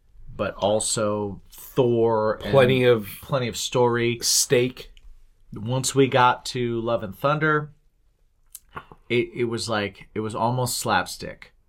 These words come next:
Speaker 1: Did I enjoy it? Sure.
Speaker 2: Yeah.
Speaker 1: I did.
Speaker 2: Yeah,
Speaker 1: It
Speaker 2: yeah.
Speaker 1: was, but did it take,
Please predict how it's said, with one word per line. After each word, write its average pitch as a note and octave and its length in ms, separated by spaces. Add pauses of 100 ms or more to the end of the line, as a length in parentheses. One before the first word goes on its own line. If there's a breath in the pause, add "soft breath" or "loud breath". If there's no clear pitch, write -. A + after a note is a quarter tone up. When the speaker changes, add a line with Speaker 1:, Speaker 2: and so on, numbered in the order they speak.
(760)
Speaker 1:
Did C3 120
I G#2+ 100
enjoy C3 420
it? G#3+ 180 (180)
Sure. - 440 (160)
Speaker 2:
Yeah. F#4+ 300 (120)
Speaker 1:
I D#3 80
did. F3 260
Speaker 2:
Yeah, - 140
Speaker 1:
It C3+ 80
Speaker 2:
yeah. C3+ 80
Speaker 1:
was, B2 160 (400 soft breath)
but E3+ 420 (340)
did C3+ 140
it B2 200
take, C#3+ 480